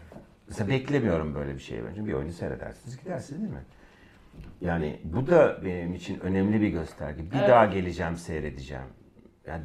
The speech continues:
Speaker 1: demek ki orada, yani nasıl aktive olduysa ya, e, tabii insanlar kendi kişisel tarihlerine de gidiyorlar.
Speaker 2: Tabii.
Speaker 1: Yani seyirci kendi kişisel tarihine de gidiyor metinden dolayı. Çünkü ben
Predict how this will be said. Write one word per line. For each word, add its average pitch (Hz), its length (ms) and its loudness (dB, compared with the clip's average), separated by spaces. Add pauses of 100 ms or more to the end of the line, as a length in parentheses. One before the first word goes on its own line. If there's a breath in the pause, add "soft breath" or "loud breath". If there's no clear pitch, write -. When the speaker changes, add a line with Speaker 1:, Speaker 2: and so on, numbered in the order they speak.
(160)
Speaker 1:
demek 120 360 0
ki 277 160 -2
orada, 123 760 2
yani 85 220 0
nasıl 107 240 -4
aktive 120 400 -2
olduysa 120 640 2 (920 loud breath)
ya, 135 480 6 (580)
e, 101 400 -4 (220)
tabii 123 180 4
insanlar 127 480 2
kendi 127 240 -2
kişisel 151 400 2
tarihlerine 123 500 6
de 190 80 2
gidiyorlar. 80 720 -4
Speaker 2:
Tabii. 185 100 -4
Speaker 1:
Yani 160 120 -4
seyirci 98 400 -2
kendi 220 220 0
kişisel - 380 -2
tarihine 110 420 4
de 165 40 6
gidiyor 85 340 0
metinden 95 580 -2
dolayı. 85 200 -4
Çünkü 87 180 -10
ben 110 180 0